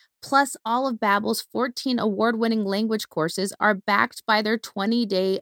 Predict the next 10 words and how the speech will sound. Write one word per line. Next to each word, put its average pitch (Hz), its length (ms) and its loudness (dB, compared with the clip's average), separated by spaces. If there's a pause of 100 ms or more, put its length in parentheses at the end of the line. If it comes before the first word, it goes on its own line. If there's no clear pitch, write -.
money-back 175 580 -2
guarantee. 156 560 -8 (300)
Here's 277 180 4
a 311 60 4
special 226 580 0
limited-time 208 760 0
deal 185 220 0
for - 220 -2
our 180 60 0
listeners. 160 600 -6